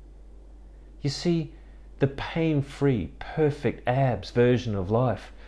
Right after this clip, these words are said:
will crumble in on itself because it makes you the point. Its central character is you. And when you drink that Kool-Aid, you begin to live in a way as if it's true.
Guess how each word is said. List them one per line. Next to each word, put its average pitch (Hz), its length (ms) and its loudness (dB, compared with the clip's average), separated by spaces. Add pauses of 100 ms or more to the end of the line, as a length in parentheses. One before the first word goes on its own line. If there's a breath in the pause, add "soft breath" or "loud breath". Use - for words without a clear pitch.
(180 soft breath)
will - 80 4
crumble 180 600 2
in 165 180 6
on 156 140 4
itself - 600 -2 (280 soft breath)
because 147 240 4
it 139 120 2
makes 135 340 2 (260 soft breath)
you 107 680 6 (200 loud breath)
the 135 80 6
point. - 480 0 (640 soft breath)
Its 151 180 2
central 143 460 2
character 135 800 2
is 135 300 6
you. 143 420 4 (380 loud breath)
And 151 140 4
when 156 160 4
you 151 80 4
drink 135 640 6
that - 260 2
Kool-Aid, 87 640 2 (200 loud breath)
you 151 120 2
begin 151 380 8
to 131 120 4
live 139 500 10
in 117 120 4
a 95 80 4
way 95 280 4
as 127 140 4
if 143 160 4
it's - 240 -2
true. 175 500 2